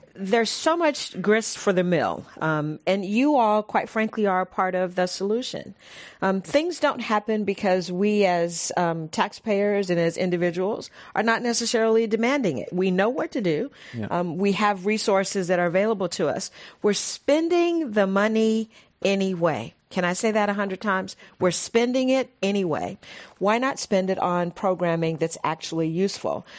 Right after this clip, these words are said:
Speaker 1: Really super quick story. One of the formerly incarcerated women that advised us, um, over the course of the project, um, had a teaching credential for the crime that she committed,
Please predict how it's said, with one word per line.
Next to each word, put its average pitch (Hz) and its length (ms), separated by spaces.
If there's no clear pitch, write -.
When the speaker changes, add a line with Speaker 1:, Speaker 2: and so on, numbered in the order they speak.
Speaker 1:
Really 240 400
super 226 340
quick 214 240
story. 233 500
One 226 240
of 214 120
the 190 200
formerly 208 480
incarcerated 196 720
women 190 320
that 170 340
advised 185 640
us, 170 320
um, 180 200
over 190 200
the 160 80
course - 320
of 175 60
the 180 80
project, 190 580
um, 190 300
had 277 220
a 294 80
teaching 277 440
credential 165 760
for 208 160
the 196 100
crime 226 280
that 233 100
she 233 160
committed, 185 500